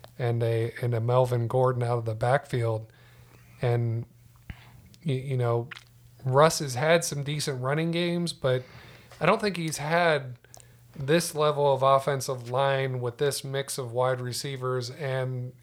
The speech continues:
y-, you know, potential running backs. So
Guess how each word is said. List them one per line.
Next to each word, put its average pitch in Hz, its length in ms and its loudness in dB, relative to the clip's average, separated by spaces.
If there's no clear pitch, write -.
y-, 147 120 -8
you 147 180 -10
know, 123 200 -2
potential 131 520 -6
running 131 360 -2
backs. 113 320 -6
So 127 320 -2